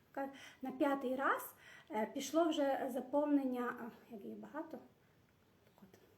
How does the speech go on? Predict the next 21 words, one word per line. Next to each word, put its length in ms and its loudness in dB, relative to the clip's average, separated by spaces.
все 160 -20
позамазувала, 720 -4
е, 260 -8
цей. 320 -10
Хотіла 240 -4
вам 100 -4
показати, 340 -4
що 140 -8
вона 120 0
новенька. 480 -4
І 180 0
ось 140 -2
таке, 260 -10
бачите, 380 -4
от, 180 0
от 160 -4
як 180 -2
вона 240 -2
така, 380 -2
не 480 -12
багато 360 -10